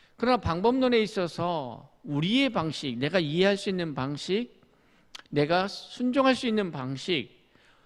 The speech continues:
혹은 내가 받아들일 수 있는 방식, 이것이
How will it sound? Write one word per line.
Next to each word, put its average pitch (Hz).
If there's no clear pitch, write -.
혹은 233
내가 185
받아들일 214
수 254
있는 220
방식, 170
이것이 196